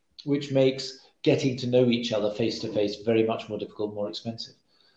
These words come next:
So technology clearly has a role to play of reducing those costs and the distance and the time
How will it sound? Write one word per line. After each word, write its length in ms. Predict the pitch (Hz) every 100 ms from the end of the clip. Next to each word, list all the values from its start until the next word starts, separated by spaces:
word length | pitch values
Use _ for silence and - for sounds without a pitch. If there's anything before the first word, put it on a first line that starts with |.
| _
So 160 | -
technology 1000 | 139 175 185 160 156 156 147 135 127 - -
clearly 580 | - 156 175 220 160 104
has 200 | 101 98
a 60 | 95
role 220 | 98 95
to 80 | 98
play 340 | - 101 98
of 160 | 107 101
reducing 460 | 101 127 - 107
those 260 | 98 98 -
costs 680 | - 113 - - - - -
and 120 | 104
the 60 | 101
distance 580 | 123 117 - 98 101 104
and 120 | 104
the 80 | 107
time 540 | - 143 113 95 -